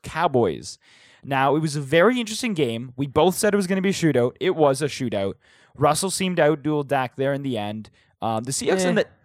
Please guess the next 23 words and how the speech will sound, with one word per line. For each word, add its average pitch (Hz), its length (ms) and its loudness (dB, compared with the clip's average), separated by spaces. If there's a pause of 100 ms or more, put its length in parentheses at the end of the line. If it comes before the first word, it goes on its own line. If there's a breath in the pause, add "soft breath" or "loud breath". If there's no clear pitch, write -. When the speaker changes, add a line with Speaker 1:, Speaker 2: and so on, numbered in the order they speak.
(420)
Speaker 2:
Eh, 156 420 -2 (200)
and 143 400 -4
continue, 117 420 -4
but 131 220 -4
Speaker 1:
No, 254 160 2
Speaker 2:
eh. 196 60 0
Speaker 1:
no, 233 200 4
no, 214 220 4
go 220 220 6
on. 208 160 4
What's 220 200 4
your 381 60 -6
point? 156 300 4
What 202 100 6
do 233 60 4
you 262 80 2
wanna 262 140 4
say? 127 280 0 (100)
Speaker 2:
There 240 120 4
wasn't 277 300 2
that, 180 300 2
I 214 80 2
don't, 247 220 6